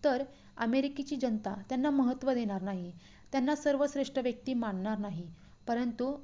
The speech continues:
वैद्यकीय वाङ्मयात आपल्याला असे विधान आढळते की भगवंतांना कोणतेच कार्य करण्याची आवश्यकता नसते,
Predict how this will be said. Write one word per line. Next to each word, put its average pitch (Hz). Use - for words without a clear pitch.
वैद्यकीय 233
वाङ्मयात 226
आपल्याला 262
असे 277
विधान 247
आढळते 226
की 214
भगवंतांना 254
कोणतेच 254
कार्य 240
करण्याची 226
आवश्यकता 226
नसते, 196